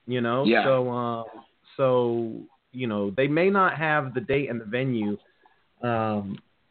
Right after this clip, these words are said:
Speaker 1: by tonight, but I would think, depending on how he looks, you know, if, if he looks good, it shouldn't take long for the venues to be solidified. So I would have thought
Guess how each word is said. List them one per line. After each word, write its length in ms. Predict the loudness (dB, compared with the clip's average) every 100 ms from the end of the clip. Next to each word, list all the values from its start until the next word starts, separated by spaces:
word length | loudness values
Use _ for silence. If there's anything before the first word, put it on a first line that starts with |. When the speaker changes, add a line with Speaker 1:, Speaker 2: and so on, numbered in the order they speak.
| -10 2
Speaker 1:
by 220 | 4 4
tonight, 480 | 0 0 2 2 2
but 100 | 2
I 80 | 2
would 160 | 0 -4 _
think, 320 | -2 0 -2 -8 -20 _ _ -18 -18 _ _ _ -16
depending 440 | -8 -2 0 0
on 100 | -2
how 220 | -2 -2
he 140 | -2 -4
looks, 520 | -2 -2 -2 -6 -20 -20 _ _ _ -6
you 180 | -4
know, 320 | -2 -2 0 0
if, 180 | -2 -4 -10 _ _ _ _ -20 _ _ _ _ _ _ _
if 140 | -4 -2
he 100 | -2
looks 240 | -2 -2 -6
good, 320 | 0 2 2
it 80 | 0 -4
shouldn't 240 | -6 -2
take 200 | -2 0
long 360 | 0 2 2 -2
for 60 | -8
the 80 | -4
venues 400 | -4 -2 -4 -6 -10
to 60 |
be 200 | -8 -8 -4
solidified. 520 | 0 0 0 -4 -2
So 60 | 0
I 160 | 2 2
would 140 | 0
have 80 | -2
thought 420 | -2 0 0 -6